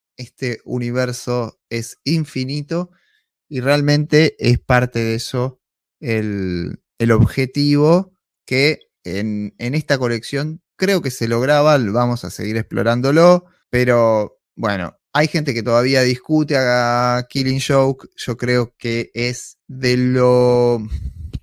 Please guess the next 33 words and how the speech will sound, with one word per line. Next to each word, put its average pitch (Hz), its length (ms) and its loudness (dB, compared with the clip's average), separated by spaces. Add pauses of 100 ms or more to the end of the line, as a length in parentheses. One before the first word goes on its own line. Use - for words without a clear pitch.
(140)
de 151 240 0
lo 180 120 6
más 214 220 0
D 156 140 -2
C 170 600 -6
que 127 140 -8
puedes 123 300 -6
tener 120 260 -6
en 120 160 -2
Moore, 147 300 -2 (200)
¿bien? 147 380 0 (100)
Porque 123 680 0
si - 180 -6
bien 156 200 2
hay 147 180 0
obras 143 420 2
mejores 143 540 2
hechas 120 320 -4
en 127 140 -4
D 156 100 -2
C, 160 420 -4
que 127 100 -12
son 117 220 -8
Watchmen 123 640 -4
y 123 80 -14
Swamp 139 320 2
Thing, 135 340 -6
no 117 120 -4
tengo 120 320 2
ningún 127 360 -4
lugar 135 240 2
a 143 100 4
dudas 147 520 2